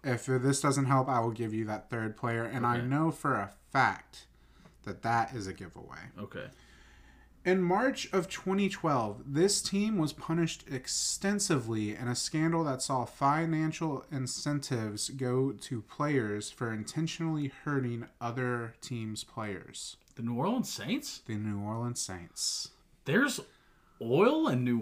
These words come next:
Speaker 2: Orleans?
Speaker 1: Uh, New Orleans is a massive export hub.
Speaker 2: Oh.
Speaker 1: So.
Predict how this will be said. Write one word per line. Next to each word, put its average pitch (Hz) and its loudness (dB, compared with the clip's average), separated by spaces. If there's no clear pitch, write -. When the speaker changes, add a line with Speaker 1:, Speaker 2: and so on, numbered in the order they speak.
Speaker 2:
Orleans? 226 0
Speaker 1:
Uh, 135 0
New 143 2
Orleans 147 0
is 135 -4
a 131 -4
massive 117 -6
export 104 -10
hub. - -18
Speaker 2:
Oh. 139 -4
Speaker 1:
So. 170 -12